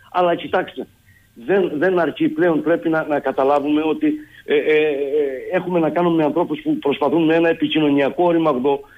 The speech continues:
να δημιουργήσουν μια εικονική, μια πλασματική, μια επίπλαστη εικόνα. Όμως εμείς δεν θα τους αφήσουμε σε χλωρό κλαδί, σας το υπόσχομαι.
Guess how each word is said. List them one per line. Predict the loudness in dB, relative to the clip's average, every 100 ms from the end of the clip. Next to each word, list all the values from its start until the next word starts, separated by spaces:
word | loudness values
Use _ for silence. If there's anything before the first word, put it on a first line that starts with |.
| -18 -4
να | 0
δημιουργήσουν | 2 2 2 0 -2 0
μια | 2 2
εικονική, | 2 0 0 0 0
μια | 2 0
πλασματική, | 0 -2 -2 -4 -4 -2 -2 -2 -8 -8
μια | 0 0
επίπλαστη | 0 -2 -2 -2 -6
εικόνα. | -4 -6 -6 _ -20 _
Όμως | 0 0 0 -2
εμείς | -4 -2
δεν | 0
θα | -2
τους | -2
αφήσουμε | -6 -6 -10 -10
σε | -4
χλωρό | 0 0
κλαδί, | 2 0 0
σας | -2
το | -4
υπόσχομαι. | -2 -2 -4 -6